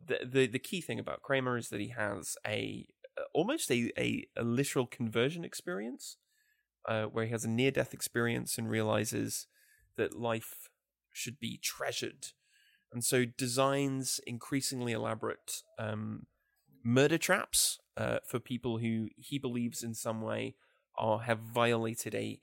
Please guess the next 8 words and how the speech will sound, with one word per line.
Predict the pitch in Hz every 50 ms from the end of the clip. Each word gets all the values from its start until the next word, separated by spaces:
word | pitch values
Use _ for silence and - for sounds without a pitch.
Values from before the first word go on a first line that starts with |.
| - - _ _ _ _ _ -
a | 107 107 107 107 107 107 -
n-, | - 123 127 127 117 - - - - -
fairly | - 220 220 202 185 165
nebulously | 147 139 139 131 - - 139 127 127 123 - - 131 123
defined | 113 - 107 - - 117 117 113 113 110 110 107 -
code | - - 123 113 117 117 113
of | 110 101 - -
ethics. | 110 - - - - - - _ - - - - -